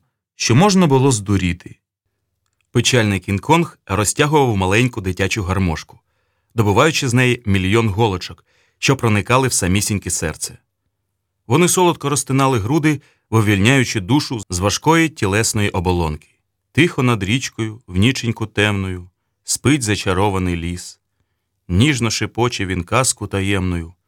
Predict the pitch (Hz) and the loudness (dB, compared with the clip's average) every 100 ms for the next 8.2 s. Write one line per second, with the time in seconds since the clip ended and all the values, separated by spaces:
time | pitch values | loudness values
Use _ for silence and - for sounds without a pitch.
0 | _ _ - - 131 160 147 131 98 85 | _ _ -10 -4 0 2 0 -4 -8 -10
1 | - - 95 113 _ 82 90 85 85 82 | -8 -4 -4 -6 _ -4 -4 -2 -6 -6
2 | 80 - - _ _ _ _ _ _ _ | -10 -14 -18 _ _ _ _ _ _ _
3 | _ _ _ _ - 104 175 139 120 123 | _ _ _ _ -2 0 2 0 0 0
4 | 123 113 98 92 87 85 78 - _ _ | 0 -2 -2 -2 -2 -4 -6 -20 _ _
5 | _ _ 95 95 92 143 - 147 123 - | _ _ 0 0 0 0 0 -4 -4 -8
6 | _ _ 95 95 107 90 175 175 135 123 | _ _ -4 -2 -2 2 2 4 2 2
7 | 120 101 85 80 92 110 95 - 87 82 | 0 -2 -8 -6 -4 -2 -4 -4 -4 -4
8 | 78 | -8